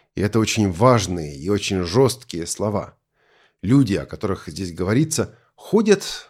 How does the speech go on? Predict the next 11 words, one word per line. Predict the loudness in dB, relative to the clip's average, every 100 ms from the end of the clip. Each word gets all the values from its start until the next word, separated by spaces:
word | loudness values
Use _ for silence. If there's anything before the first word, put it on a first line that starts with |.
| -8
в | 0
осквернении | 2 2 4 4 6 6 4 4 2 2 -6 _
нечистоты. | 0 0 2 -2 2 2 2 -4 -4 -12 _ _ _ _ _ -20 -6
Это | 0 4
люди, | 6 6 6 0 -4 -10
которые | -4 2 2
стали | 2 4 4 4
по | 0
своему | -2 2 4 4 2
моральному | 2 2 4 4 4 2 2
облику | 2 2 2 0 -2 -4